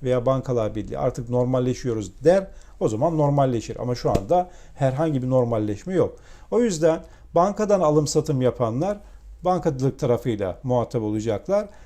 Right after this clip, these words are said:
Fiziki altın alım satım yapanlar da kuyumcularla muhatap olacaklar.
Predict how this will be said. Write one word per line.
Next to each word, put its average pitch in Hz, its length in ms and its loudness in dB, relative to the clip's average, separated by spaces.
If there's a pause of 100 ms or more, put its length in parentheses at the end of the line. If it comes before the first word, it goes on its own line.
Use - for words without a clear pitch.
(120)
Fiziki 170 560 2
altın 147 340 2
alım 127 240 0
satım 135 320 -2
yapanlar 113 480 -2
da 208 100 -6
kuyumcularla 151 580 2
muhatap 104 420 -4
olacaklar. 101 600 -4